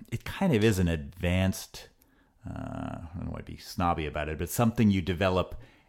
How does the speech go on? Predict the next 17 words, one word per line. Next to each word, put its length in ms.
after 360
you 140
learn 220
the 120
exercises. 760
It's 160
like 180
playing 320
jazz 440
or 80
something 540
after 320
you've 180
learned 420
how 180
to 80
play, 480